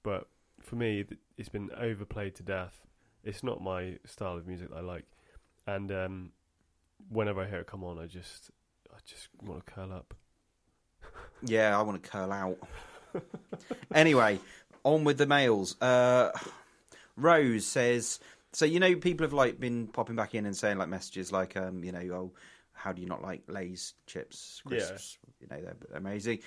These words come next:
Speaker 2: Um, Rose has just said, "All right, best flavour then."
Speaker 1: Salt and vinegar.
Speaker 2: Yeah, always.
Speaker 1: Yeah, I always go for them.
Speaker 2: Like a good beefer, but salt and vinegar, solid.
Speaker 1: Or smoke bacon.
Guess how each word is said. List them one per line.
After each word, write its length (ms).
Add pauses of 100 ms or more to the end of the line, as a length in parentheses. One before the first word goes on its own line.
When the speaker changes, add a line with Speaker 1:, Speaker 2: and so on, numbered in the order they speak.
(220)
Speaker 2:
Um, 220
Rose 280
has 100
just 160
said, 120
"All 80
right, 120
best 200
flavour 300
then." 140 (2500)
Speaker 1:
Salt 200
and 80
vinegar. 280 (220)
Speaker 2:
Yeah, 120 (140)
always. 360
Speaker 1:
Yeah, 260 (760)
I 60
always 160
go 120
for 120
them. 200
Speaker 2:
Like 240
a 40
good 140
beefer, 340 (300)
but 240 (480)
salt 180
and 80
vinegar, 200 (160)
solid. 460 (340)
Speaker 1:
Or 100
smoke 320 (100)
bacon. 520